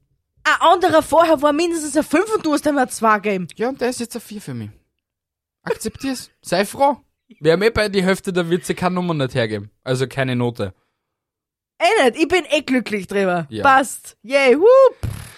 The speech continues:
Speaker 2: Witz Nummer zwölf.
Speaker 1: Ja.
Speaker 2: Deine Mama ist so dumm. Sie zieht Flipflops mit einem Schuhlöffel an.
Speaker 1: Gib mir noch. Das war mein nächster gewesen.
Speaker 2: <laughs> Muhahaha. Endlich hab ich einmal die richtige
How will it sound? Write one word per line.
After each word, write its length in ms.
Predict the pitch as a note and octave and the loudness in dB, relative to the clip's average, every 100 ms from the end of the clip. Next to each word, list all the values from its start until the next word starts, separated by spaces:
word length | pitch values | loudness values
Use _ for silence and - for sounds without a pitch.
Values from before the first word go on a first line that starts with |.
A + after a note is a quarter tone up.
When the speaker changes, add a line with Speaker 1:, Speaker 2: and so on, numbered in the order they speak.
| - - _ | -20 -20 _
Speaker 2:
Witz 400 | G#3 - - - - | 0 0 -10 -14 -6
Nummer 640 | C3+ E3+ F#3+ F3 F3 E3 - _ | -2 2 2 2 2 0 -8 _
zwölf. 540 | - - C3 C3 - - - - _ | -16 -2 2 2 0 -16 -20 -20 _
Speaker 1:
Ja. 240 | A3+ A3 - _ _ - | -2 -2 -4 _ _ -6
Speaker 2:
Deine 240 | C#3 F3+ | -2 0
Mama 420 | F3 F3+ C#3 G2 - _ | 0 0 -2 -6 -16 _
ist 240 | A#2+ B2 - | -8 -8 -2
so 160 | D3+ | -2
dumm. 320 | E3+ E3 A#2 G2+ _ _ _ | 0 -4 -4 -10 _ _ _
Sie 220 | - C#3+ | -6 -6
zieht 240 | C#3+ D3+ C#3 | -4 -8 -10
Flipflops 640 | - E3 F3 - C#3 C#3 | -4 -4 -4 -4 -4 -4
mit 140 | C3 C3 | -6 -6
einem 140 | C3 | -6
Schuhlöffel 600 | - C#3 C3+ G#2 - F#2+ | -8 -6 -4 -6 -8 -14
an. 160 | F2+ F#2+ | -14 -16
Speaker 1:
Gib 160 | - | -6
mir 600 | A#4+ C5+ C5+ A#4+ A#4 A4+ | 0 0 2 0 2 4
noch. 400 | G4+ F4+ E4 G#4+ | 8 8 8 4
Das 680 | G4 - F4+ - - B4 - | 0 -4 -4 -6 2 2 4
war 120 | B4 B4+ | 4 4
mein 200 | C5 G#4+ G#4 | 4 2 2
nächster 400 | A#4 A#4+ - A4 | 2 0 2 2
gewesen. 640 | D#4+ G4 A4 A4 - - - - | 4 2 4 2 0 -4 0 2
Speaker 2:
<laughs> 120 | C5+ G3+ | 2 4
Muhahaha. 1400 | D4+ C#4+ A#4 G#3 - G3+ - F#3 - G3 F#3 D#3+ C#3 C#3 | 4 4 4 2 4 2 2 0 2 2 4 4 2 0
Endlich 400 | F3+ F#3 F#3 D3 | -4 -2 -4 0
hab 160 | E3+ | 0
ich 100 | F3+ | 4
einmal 440 | F#3 D#3 C#3+ D#3 D3 | 2 2 0 0 0
die 100 | C#3 | -4
richtige 680 | C#3+ C#3+ - C3 C3 B2+ | -6 -10 -10 -6 -2 -4